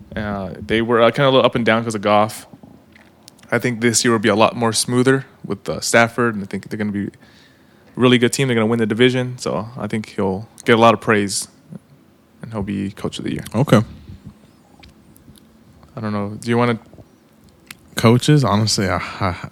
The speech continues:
Speaker 2: I don't really know much coaches.
Speaker 1: Uh-huh.
Speaker 2: But, I, I, I mean, you know, your explanation was, you know, perfect, honestly. I do think that team's gonna be really good. I do think they're gonna win that division.
Speaker 1: Okay.
Speaker 2: So, it's a possibility.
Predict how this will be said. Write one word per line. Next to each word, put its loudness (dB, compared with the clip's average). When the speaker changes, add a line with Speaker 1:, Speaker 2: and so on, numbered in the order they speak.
Speaker 2:
I 0
don't 0
really 0
know 2
much 0
coaches. 0
Speaker 1:
Uh-huh. -4
Speaker 2:
But, 0
I, 2
I, -4
I 0
mean, 0
you 0
know, 4
your 4
explanation 2
was, -2
you -2
know, -2
perfect, 0
honestly. -2
I -2
do 2
think 0
that -2
team's -2
gonna -2
be 0
really 0
good. 0
I 2
do 0
think -4
they're 0
gonna 0
win 2
that 0
division. -4
Speaker 1:
Okay. -4
Speaker 2:
So, -4
it's -2
a 2
possibility. 2